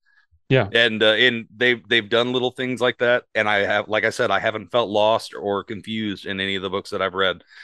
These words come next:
Speaker 2: Uh, Green Lantern did the same thing. They mentioned something that happened with the Guardians and, like, the Federation of Planets or whatever. And I
Speaker 1: Mm-hmm.
Speaker 2: just was, "All right, I'm in."
Speaker 1: Yeah.
Speaker 2: So, yeah.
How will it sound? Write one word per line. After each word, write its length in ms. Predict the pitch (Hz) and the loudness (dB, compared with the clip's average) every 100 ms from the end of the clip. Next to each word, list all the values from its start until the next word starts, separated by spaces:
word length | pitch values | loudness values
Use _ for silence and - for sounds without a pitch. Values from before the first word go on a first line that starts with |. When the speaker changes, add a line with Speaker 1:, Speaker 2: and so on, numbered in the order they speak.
| - _ - | -20 _ -2
Speaker 2:
Uh, 220 | 104 90 | 0 0
Green 280 | 85 104 101 | -2 -2 0
Lantern 260 | 104 101 | 0 0
did 100 | 101 | 0
the 100 | 98 | -2
same 280 | 98 104 98 | -2 -4 -4
thing. 240 | 98 104 95 | -4 -2 -4
They 80 | |
mentioned 420 | 92 95 - 98 - | -4 -6 -6 -8 -6
something 320 | 104 101 98 | -6 -6 -6
that 120 | 95 | -2
happened 280 | 104 104 101 | -2 -4 -8
with 100 | 95 | -8
the 80 | 87 | -2
Guardians 680 | 120 123 113 113 107 101 - | 2 2 0 -4 -6 -8 -8
and, 320 | 98 95 95 92 | -4 -2 -4 -4
like, 140 | 92 - | -6 -6
the 160 | 85 - | -10 -6
Federation 440 | - 101 101 98 101 | -2 0 0 -4 -8
of 80 | - | -8
Planets 420 | 98 101 98 101 | -6 -6 -8 -8
or 80 | 95 | -6
whatever. 420 | 98 98 104 - | -4 -4 -6 -6
And 280 | 92 87 90 | -6 -4 0
I 60 | 113 | 2
Speaker 1:
Mm-hmm. 220 | 95 92 | 2 0
Speaker 2:
just 200 | 98 - | -2 -8
was, 200 | 104 - _ _ _ | -12 -14 _ _ _
"All 80 | 104 | -2
right, 140 | 180 - - | 0 0 -4
I'm 140 | 127 | -2
in." 160 | 226 165 _ _ _ _ _ _ | -2 -4 _ _ _ _ _ _
Speaker 1:
Yeah. 240 | 131 120 117 | 2 4 4
Speaker 2:
So, 60 | |
yeah. 160 | 104 | 0